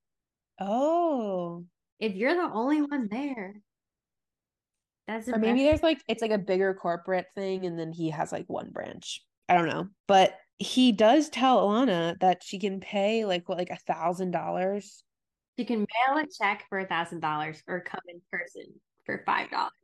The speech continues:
Speaker 1: You're only the fifth person ever to do it.
Speaker 2: Come in.
Speaker 1: But the system is down and will only take nickels.
Speaker 2: I know.
Speaker 1: Okay, why would a system being down make you take nickels? That doesn't make any sense.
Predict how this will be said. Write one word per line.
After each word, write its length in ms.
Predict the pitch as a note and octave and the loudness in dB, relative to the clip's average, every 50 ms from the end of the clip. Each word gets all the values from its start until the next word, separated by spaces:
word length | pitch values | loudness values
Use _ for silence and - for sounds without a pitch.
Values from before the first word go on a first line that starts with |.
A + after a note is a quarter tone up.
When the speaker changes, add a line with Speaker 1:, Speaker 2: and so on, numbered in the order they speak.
| - - _ _ _ _ _ | -20 -20 _ _ _ _ _
Speaker 1:
You're 180 | - A3 A3+ G3+ | -2 0 2 2
only 220 | G#3+ A3 A3+ A#3 | 2 2 2 0
the 100 | A3 A3+ | 0 -2
fifth 340 | A3 - - G#3 G#3 - - | -4 -4 -4 -4 -4 -6 -10
person 340 | - G#3 G#3+ F#3+ - G#3 G3 | -8 -8 -6 -6 -6 -6 -4
ever 340 | - F#3 F3+ F3 F3+ F#3 G#3 | 0 0 0 2 2 0 -2
to 120 | - - A3 | -2 -2 -4
do 160 | - - B3 - - | -2 -4 -4 -4 -4
it. 100 | C4+ B3+ | -4 -2
Speaker 2:
Come 200 | C#4+ - G#3 G#3 | -2 -2 -4 -4
in. 380 | G#3+ G#3 G3+ - - - - - - _ _ _ _ _ - | -6 -6 -6 -8 -8 -12 -14 -18 -20 _ _ _ _ _ 0
Speaker 1:
But 240 | G3 G3 F#3 F3+ - | 4 4 4 4 2
the 80 | G3 | -4
system 420 | F#3 - - F#3 F#3 - G3+ G3 F#3+ | -6 -4 -6 -6 -4 -4 -6 -4 -2
is 120 | F#3+ F#3+ | -2 -4
down 460 | F3 - F#3 F3 F3 F3 F3 F3+ F3+ F#3 | -4 -4 -2 0 0 2 0 0 -2 -2
and 100 | F#3 F3+ | -4 -2
will 160 | F3 E3+ E3+ | -2 -4 -4
only 180 | F3 F3 F#3 | -4 -4 -4
take 200 | F#3+ - G3+ F#3+ | -4 -4 -6 -6
nickels. 640 | F3+ F3+ G3 G3+ - - - - C#4 C#4 - - - _ _ _ _ _ _ _ _ - | -6 -6 -8 -8 -6 -4 0 0 0 0 -2 -6 -20 _ _ _ _ _ _ _ _ -10
Speaker 2:
I 100 | - D4 | -8 -6
know. 720 | C#4 C#4 C4 C4 C4 C4 C4 C4 C4 C4+ D4 D#4 F#4 G4 G4+ _ _ _ _ _ _ _ _ _ _ - | -4 -2 0 0 0 -2 -2 -4 -4 -4 -6 -6 -10 -12 -14 _ _ _ _ _ _ _ _ _ _ -8
Speaker 1:
Okay, 300 | D4+ D#4 D#4 C4 B3 - _ _ _ _ _ _ _ - | -4 -2 -2 -2 -2 -6 _ _ _ _ _ _ _ -4
why 140 | B3 C#4 D#4 | 0 0 2
would 160 | F4 G#4+ A#4 | 2 0 -2
a 80 | A#4+ A#4 A#4 - | -4 -6 -10 -18
system 640 | _ - - B3 C4 C4 - - D#4+ E4 E4 D#4+ D4+ | _ -2 0 0 0 0 -2 -2 0 0 2 2 2
being 260 | D#4 D#4 D4 C4+ A#3 | 2 2 2 2 2
down 300 | F#3+ F#3+ F#3 G#3 A#3 A3+ | 0 0 -2 -2 -2 -2
make 200 | A#3 A3+ G#3+ A3+ | -2 -2 -2 -4
you 100 | A3+ A3+ | -6 -8
take 260 | A3+ - A#3 A3 A3 - | -6 -4 -6 -6 -4 -4
nickels? 540 | F3+ E3+ F3 F3+ - - - - - - | -4 -4 -4 -4 -6 -8 -12 -12 -8 -6
That 100 | - G#3 | -4 -4
doesn't 200 | - A#3+ B3 D#4 | -4 -2 -4 -2
make 180 | E4 D4+ C4+ - | -2 -2 -4 -6
any 160 | - F#3+ F3+ F3 | -6 -6 -6 -6
sense. 440 | - - - - - - - - | -6 -8 -14 -14 -16 -18 -20 -20